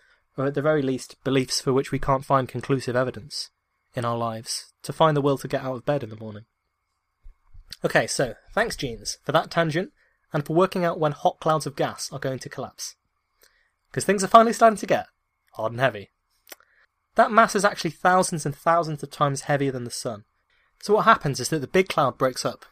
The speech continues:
and fragments into lots of various little subclouds that continue to collapse. And eventually, each of these little cloudlets becomes a rotating sphere of gas. Wait a minute, why rotating?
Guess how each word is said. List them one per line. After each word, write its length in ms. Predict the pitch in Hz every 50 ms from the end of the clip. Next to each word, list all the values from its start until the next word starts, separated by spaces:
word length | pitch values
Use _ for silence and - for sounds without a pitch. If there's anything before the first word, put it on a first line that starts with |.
| _ -
and 240 | 143 127 123 143
fragments 580 | - - - 175 165 143 - 175 156 123 117 -
into 180 | 123 117 - 131
lots 260 | 131 143 143 - -
of 100 | 139 -
various 380 | - 151 151 147 139 127 -
little 160 | - 135 135 131
subclouds 640 | - - 196 190 - - - 120 113 113 - -
that 140 | - 131 -
continue 320 | - 131 - - 147 135 123
to 100 | - -
collapse. 460 | - 139 131 - - - - - - _ _ _ _ _ _ _ _ _ - - - _ _ _ - -
And 120 | 151 151
eventually, 560 | 143 156 196 254 - - - 120 113 110 - -
each 220 | 160 185 185 -
of 80 | 190 -
these 180 | 202 185 180
little 220 | 214 175 - 170 -
cloudlets 580 | - - 175 175 165 135 - 104 - - -
becomes 260 | - - - - 123
a 60 | 120 123
rotating 420 | 120 - - 147 139 - - 143
sphere 360 | 139 - - 151 139 135 131
of 100 | 123 -
gas. 420 | - 113 95 - - - - - _ _ _ _ _ _ _ _ _ _ _ _ _ _
Wait 160 | - 220 202
a 20 | 156
minute, 220 | 120 113 113 - -
why 220 | 165 190 233 233
rotating? 760 | 220 202 220 220 208 - - 131 113 110 - - - -